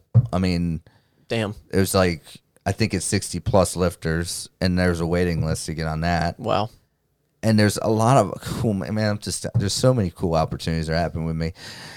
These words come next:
Speaker 1: And I think it's just kind of overwhelming because, um, I just went to Hattiesburg last weekend, um, to see John Micah.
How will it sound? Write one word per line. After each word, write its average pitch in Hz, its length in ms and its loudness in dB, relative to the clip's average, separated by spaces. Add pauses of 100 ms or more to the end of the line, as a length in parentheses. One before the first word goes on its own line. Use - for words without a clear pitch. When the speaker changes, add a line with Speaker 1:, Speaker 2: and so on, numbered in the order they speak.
(240)
Speaker 1:
And 110 100 6
I 113 80 6
think 117 180 4
it's 104 180 2
just 101 220 0
kind 104 200 4
of 90 80 2
overwhelming 85 920 0
because, 85 380 0
um, 76 340 -2 (200)
I 92 100 2
just 87 100 -4
went 95 140 -2
to 80 80 -4
Hattiesburg 87 440 0
last 78 280 -4
weekend, 78 480 -4 (240)
um, 76 380 -2 (720)
to 78 360 2
see 90 200 2
John 80 220 -6
Micah. 73 360 -8